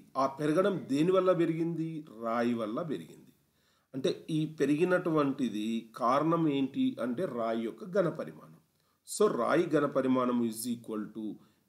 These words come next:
బి మైనస్ ఏ, దీని నుండి దీంట్లో తీసేస్తే మనకు ఆ రాయి యొక్క ఘన పరిమాణం అనేటువంటిది వస్తుంది. ఈ విధంగా క్రమరహిత వస్తువుల యొక్క ఘన పరిమాణాలను కూడా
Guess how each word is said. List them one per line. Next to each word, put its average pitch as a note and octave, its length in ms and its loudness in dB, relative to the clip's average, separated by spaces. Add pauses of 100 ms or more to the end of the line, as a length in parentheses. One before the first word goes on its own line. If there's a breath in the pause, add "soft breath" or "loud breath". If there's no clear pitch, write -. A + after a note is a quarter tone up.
(240)
బి F#3+ 260 0
మైనస్ C3 580 0
ఏ, A2+ 80 0
దీని B2 420 2
నుండి C#3+ 200 0
దీంట్లో A#2+ 600 -6
తీసేస్తే C3 840 -4 (360 soft breath)
మనకు A2+ 200 -8
ఆ G#2+ 40 -2
రాయి G#2 360 -4
యొక్క A2 540 -2 (420 loud breath)
ఘన B2 120 -2
పరిమాణం G#2+ 540 -4
అనేటువంటిది G#2 760 -4 (200 loud breath)
వస్తుంది. A#2 560 -6 (100)
ఈ G3 160 0
విధంగా A2 640 -4 (360 soft breath)
క్రమరహిత C3+ 840 -4
వస్తువుల B2+ 600 -2
యొక్క A#2+ 300 -2
ఘన G#2+ 280 -8
పరిమాణాలను A2 760 -8 (100)
కూడా C3 240 -6